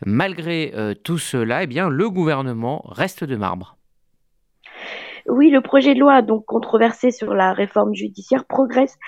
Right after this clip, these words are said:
Speaker 2: très vite vers sa première lecture en plénière à la Knesset. Il est probable que le projet de loi sera voté par la Commission et souvi-, est soumis à un vote initial dans ces, les deux prochaines semaines. Un appel à une grève nationale a été lancé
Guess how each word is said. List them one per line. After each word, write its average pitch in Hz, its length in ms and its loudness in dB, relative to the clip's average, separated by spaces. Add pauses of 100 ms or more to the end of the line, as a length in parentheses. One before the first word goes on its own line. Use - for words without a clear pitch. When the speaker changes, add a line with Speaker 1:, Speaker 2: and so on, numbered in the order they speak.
(240)
Speaker 2:
très 320 200 6
vite 311 300 6 (360)
vers 240 140 4
sa 240 180 2
première 262 340 8
lecture 262 400 2
en 254 80 4
plénière 240 500 2
à 214 100 0
la 214 100 0
Knesset. 190 460 -2 (500)
Il 247 80 8
est 254 40 8
probable 262 380 6
que 247 80 4
le 233 80 6
projet 233 300 4
de 208 80 0
loi 233 200 6
sera 208 280 0
voté 226 340 4
par 214 160 0
la 208 140 0
Commission 214 520 -2 (480)
et 226 60 8
souvi-, 254 500 2
est 226 120 8
soumis 294 580 6
à 226 60 4
un 226 140 6
vote 226 280 2
initial 220 500 0 (360)
dans 202 80 0
ces, 208 200 -2 (100)
les 170 140 4
deux 208 140 6
prochaines 233 400 4
semaines. 214 480 2 (480)
Un 311 140 4
appel 269 500 6
à 220 120 6
une 226 100 2
grève 233 260 0
nationale 233 500 2
a 208 120 2
été 214 180 -2
lancé 220 460 -2